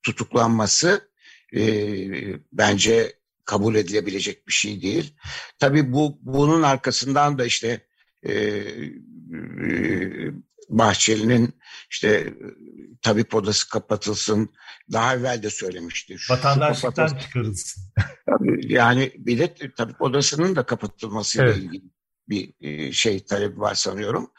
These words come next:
Speaker 2: Evet.
Speaker 1: Yani bu anayasadaki bu meslek kuruluşları ile ilgili bu kadar kolay söz edebilmek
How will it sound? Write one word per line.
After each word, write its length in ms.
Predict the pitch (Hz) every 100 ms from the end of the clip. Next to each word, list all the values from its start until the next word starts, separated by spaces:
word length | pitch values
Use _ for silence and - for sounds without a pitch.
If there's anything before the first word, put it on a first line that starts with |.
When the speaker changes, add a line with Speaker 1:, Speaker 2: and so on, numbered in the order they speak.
| -
Speaker 2:
Evet. 220 | 131 98
Speaker 1:
Yani 300 | - 147 147
bu 320 | 143 165 156 - _ _ _
anayasadaki 1000 | 139 175 160 156 143 139 - 151 127 - _ _
bu 160 | 120 139
meslek 460 | 135 127 - 151
kuruluşları 600 | - 131 131 120 - 127
ile 280 | 131 123 104
ilgili 540 | - 143 127 107 92 - _ _ _ _
bu 200 | - 110
kadar 460 | - 156 117 110 82 _ _ _
kolay 360 | 123 131 160 156
söz 340 | - 135 131
edebilmek 800 | 123 107 95 90 143 175 _